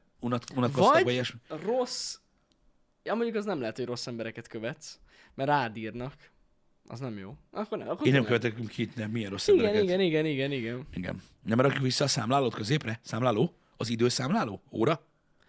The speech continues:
Speaker 2: <laughs>
Speaker 1: Még így nem hallottam. De
Speaker 2: Amúgy
Speaker 1: nem baj.
Speaker 2: milyen érdekes, ez, én még én sem gondoltam így rá, hogy időszámláló.
Speaker 1: Végül is az.
Speaker 2: És amúgy az, tényleg.
Speaker 1: Megszámolja mindet.
Speaker 2: Minden időt.
Speaker 1: Mhm.
Speaker 2: Igen, igen.
Speaker 1: Öm.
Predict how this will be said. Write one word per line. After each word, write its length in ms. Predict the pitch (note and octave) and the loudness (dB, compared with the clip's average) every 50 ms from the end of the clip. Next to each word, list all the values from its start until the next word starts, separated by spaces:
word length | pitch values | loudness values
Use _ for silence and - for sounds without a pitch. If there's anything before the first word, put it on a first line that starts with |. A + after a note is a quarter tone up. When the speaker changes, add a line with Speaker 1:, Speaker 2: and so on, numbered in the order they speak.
| _ _ _ _ _ _ _ _ _ _ _ - - | _ _ _ _ _ _ _ _ _ _ _ -18 -12
Speaker 2:
<laughs> 640 | C#3 D3 D3 C#3+ C3 B2+ A#2+ - - _ _ _ - | -10 -8 -8 -8 -8 -10 -12 -16 -20 _ _ _ -4
Speaker 1:
Még 120 | C4 C4+ | 0 2
így 80 | C#4+ C#4 | 2 2
nem 120 | F#3+ B2+ | 2 0
hallottam. 520 | A#2+ B2 B2+ B2+ - - - E3 E3 E3 - - | 0 0 0 0 0 0 -2 -2 -2 -2 -2 2
De 100 | - F4 | 4 6
Speaker 2:
Amúgy 120 | G4+ G4 E4+ | 8 8 8
Speaker 1:
nem 140 | - - | 8 8
baj. 180 | - - - - | 8 8 8 6
Speaker 2:
milyen 140 | D4+ D#4 D4 | 6 4 4
érdekes, 420 | C#4 C#4 C#4 B3 B3 A3+ - - _ _ - | 4 4 2 2 2 0 -2 -6 _ _ -10
ez, 160 | C#3 A#2+ - E3+ | -10 -10 -8 -8
én 120 | - F3+ F3 | -6 -4 -2
még 160 | F#3+ G#3+ B3+ | -2 -2 -2
én 60 | G#3 C#3+ | -4 -6
sem 160 | - A#2+ A2 | -6 -8 -10
gondoltam 320 | A2+ A2 A2 A#2+ - B2+ | -10 -10 -10 -10 -10 -8
így 120 | B2+ A#2+ A#2+ | -8 -8 -6
rá, 140 | B2 B2 | -6 -6
hogy 140 | B2+ B2+ B2+ | -6 -4 -6
időszámláló. 640 | C3 B2+ B2 A#2 A#2 - C3 B2 A#2+ A#2+ A#2+ A2+ A#2+ | -6 -6 -6 -6 -8 -8 -10 -10 -10 -10 -8 -4 0
Speaker 1:
Végül 180 | B2+ A#2+ A2 A#2+ | 0 2 2 2
is 100 | A2+ - | 2 2
az. 340 | - A2 C#3 F#3 - - _ _ - | 2 0 0 -6 -10 -12 _ _ -12
Speaker 2:
És 120 | C#3 C3 | -8 -6
amúgy 240 | D#3+ D#3 F#3 A#3+ B3 | -4 -2 -2 -2 -4
az, 240 | E3 G#2+ - - - | -4 -6 -8 -10 -10
tényleg. 240 | - A2+ D3 D3+ E3+ | -6 -2 2 6 6
Speaker 1:
Megszámolja 480 | F3 E3 - - D3+ C#3+ D#3 E3+ F3+ | 6 6 6 4 4 4 6 6 6
mindet. 400 | F3+ F3+ D3+ G#2+ G2+ - - - _ _ _ _ _ _ _ | 4 4 2 0 -4 -10 -14 -20 _ _ _ _ _ _ _
Speaker 2:
Minden 340 | - B2+ A2 A2+ A2 A#2+ A#2+ | -14 -10 -8 -6 -4 -4 -4
időt. 460 | B2+ A2+ - - - A2 - - - _ _ _ - | -4 -4 -6 -6 -6 -6 -8 -10 -20 _ _ _ -2
Speaker 1:
Mhm. 220 | C3 A2+ G2+ C3 D#3 G#3+ A3 - - _ _ _ _ _ _ _ _ _ _ _ _ _ _ | -2 0 2 4 4 4 4 0 -8 _ _ _ _ _ _ _ _ _ _ _ _ _ _
Speaker 2:
Igen, 320 | - C#3 A#2 - - - D3 - - - | -8 -8 -8 -8 -10 -12 -14 -14 -14 -14
igen. 260 | - - - - - - - - - - - | -14 -12 -12 -12 -14 -14 -16 -20 -20 -6 0
Speaker 1:
Öm. 580 | - D#3 D#3 D#3+ D#3+ D#3+ D#3+ D#3+ E3 D#3+ C#3+ | 2 4 6 6 6 6 6 4 4 2 -2